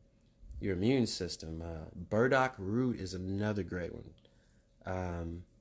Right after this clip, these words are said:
echinacea, never say it right, with gold seal, either one. Um,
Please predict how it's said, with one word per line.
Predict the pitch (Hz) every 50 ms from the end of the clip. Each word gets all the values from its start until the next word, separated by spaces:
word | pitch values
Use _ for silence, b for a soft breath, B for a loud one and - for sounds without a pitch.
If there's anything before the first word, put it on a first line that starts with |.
| _ _ - _ _ - -
echinacea, | 107 - 107 107 107 113 117 113 113 123 123 120 117 117
never | 107 95 101 107
say | - - 110 110
it | 107 107 104
right, | 110 107 110 110 107 - - -
with | 92 90 - -
gold | - 98 101 110 107
seal, | - - 104 110 110 110 110 110 110 -
either | 101 107 104 104
one. | 104 107 104 107 110 117 117 - - b b b b b b b b b b b b b _ -
Um, | 95 95 95 95 92 90 90 87 87 87 87 90